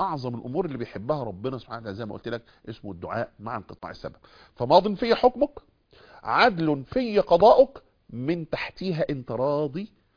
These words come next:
وحامد، لأنه بيقول له: "يا رب، اللي عملت ده فيا أو اللي حصل فيا، سواء فقر، ن-، ن-، أعاذك الله عز وجل من الفقر، أو مرض،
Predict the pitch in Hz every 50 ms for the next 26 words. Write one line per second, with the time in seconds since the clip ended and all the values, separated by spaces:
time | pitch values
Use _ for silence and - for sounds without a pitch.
0 | _ _ - 101 - - 139 123 107 95 92 - 101 107 104 101 113 120 127 123
1 | - 104 104 101 117 123 117 117 117 107 104 110 113 147 151 - - 139 - -
2 | 185 220 294 277 - _ _ _ _ _ _ _ _ - 104 107 104 98 - 147
3 | 143 - 127 - - 127 107 92 87 - 113 113 123 - - 110 - - - -
4 | _ _ _ _ _ - 95 92 85 - - - - - - 85 92 117 113 98
5 | 110 101 - 92 104 120 127 104 104 113 104 104 95 110 113 113 101 101 95 -
6 | 87 - - - - 98 98 120 131 107 78